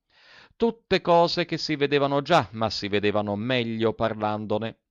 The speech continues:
Però uno di loro, dalla lanuggine gialla, satollo, perciò disoccupato, non si accontentò di parlare delle cose che si vedevano, ma trasse dal tepore del sole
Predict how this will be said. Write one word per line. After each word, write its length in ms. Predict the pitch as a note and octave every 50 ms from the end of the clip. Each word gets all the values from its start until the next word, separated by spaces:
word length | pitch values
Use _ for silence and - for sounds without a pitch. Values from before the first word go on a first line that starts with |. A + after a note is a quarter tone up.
| _ _ _ _ _ _ _ _ _ _ _ _ - _
Però 320 | - A3+ A3 G3+ F#3+ F#3+
uno 180 | G3 G3+ G3+ G3+
di 120 | F3+ F#3+
loro, 600 | F3+ F3+ E3+ E3 D#3 D#3 D#3+ D#3+ D#3+ D3+ - _ _
dalla 360 | - - A2+ A2+ A2+ A2+ A2+
lanuggine 680 | A2 A2+ A2+ A2+ B2 C3 B2+ A2+ G2+ G#2 A#2 A#2 A#2 A2+
gialla, 580 | G#2 A2+ C3 B2 A#2+ A#2 A2+ A2+ A2 A2+ A#2 A#2
satollo, 800 | - - C#3 - - D#3+ C#3+ C3 B2+ A#2+ A#2 A#2+ B2 A#2+ A#2 -
perciò 360 | - G2 - - - G2+ F#2+
disoccupato, 840 | F#2 F#2 F2+ E2+ F#2+ - - D3+ - F#3+ F#3 E3+ D#3+ D#3 - E3+ E3
non 220 | F#3 G#3 A3+ A#3
si 160 | G#3 - -
accontentò 760 | F3 - - F3+ D#3 C#3+ - C#3 C3 B2+ - - A3 G#3+ - -
di 180 | - G#2+ A#2 A2+
parlare 480 | - G#2+ G2+ G#2 G#2+ A2 A2 A2 A2+
delle 240 | A2 G2+ G2+ G2 G2
cose 380 | - - G2+ F#2+ G#2 F#2+ G#2 F#2+
che 100 | G#2+ G2+
si 180 | - - G#2
vedevano, 460 | G2+ G#2 G#2+ A2 G#2+ G2 G#2 G#2+ G#2+ - - - - - - - -
ma 280 | - F3 F#3+ - - - _
trasse 580 | - G#3+ G3 E3+ D3 - - - - A#2+ A2+
dal 260 | G#2+ A2 A2 A2 G2+
tepore 400 | - - B2 - C#3+ D#3 C#3+ C3
del 200 | B2 C3+ D3+ E3
sole 420 | - - - G3+ F#3+ F3+ F3 D#3+